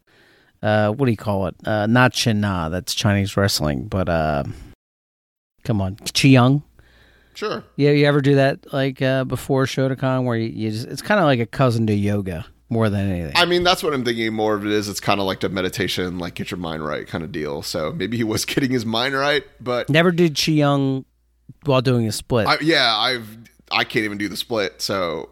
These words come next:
Speaker 2: he's
Speaker 1: Yeah.
Speaker 2: bet-, he's better than me. So yeah, <laughs> Jean-Claude just doing the s-, the splits on his stuff. He's running through all his people pretty, pretty easily. He, then it gets to the point where his friend wins a match.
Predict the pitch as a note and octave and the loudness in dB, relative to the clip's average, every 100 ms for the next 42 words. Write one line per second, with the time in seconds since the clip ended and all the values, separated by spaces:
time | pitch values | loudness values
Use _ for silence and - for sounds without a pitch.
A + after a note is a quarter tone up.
0 | _ - G#2+ F#2 A#2+ G2+ G2 G#2+ G2+ F#2+ | _ -10 -10 -2 0 0 -2 -4 -6 -4
1 | G2 F2+ F#2+ E2+ C#2+ D#2+ A2 A#2+ G#2 E2+ | -2 -4 -6 -8 -8 -4 0 2 2 2
2 | C2+ G#2+ G#2 - A#2+ A2+ G#2+ A2 G2+ G2 | 0 -4 -6 -12 -4 -4 -2 -2 -2 -4
3 | F2+ G2 F#2+ F2+ - _ - F#2+ - - | -10 -6 -6 -6 -12 _ -14 -12 -10 -12
4 | _ - - - F2+ F2+ E2 E2+ - - | _ -12 -12 -12 -14 -12 -12 -10 -12 -14
5 | - - - _ _ F3 F3+ C3 C#3 B2 | -18 -20 -20 _ _ -2 0 2 2 2
6 | A#2 A2+ F#2 A2 F#2+ - F2+ F#2 F2+ F#2 | -2 -2 -2 -4 -6 -8 -10 -8 -10 -12
7 | _ A#2 G2 E2+ - _ _ _ A#2 F2+ | _ -6 -6 -8 -12 _ _ _ -8 -8
8 | D#2+ F2 E2 F2+ E2+ - _ G2+ - B2 | -8 -10 -10 -8 -10 -14 _ -12 -2 -2
9 | E3 D3+ - A#2+ - A2+ A2+ G#2 G2+ F#2+ | 0 0 -2 -4 -4 -2 -2 -2 -2 -2
10 | - - _ _ - B2+ - - D3 G3 | -6 -14 _ _ -4 -2 -2 -2 -4 -2
11 | D3 A#2+ G2+ G#2+ - - - | -2 -4 -4 -2 -4 -4 -6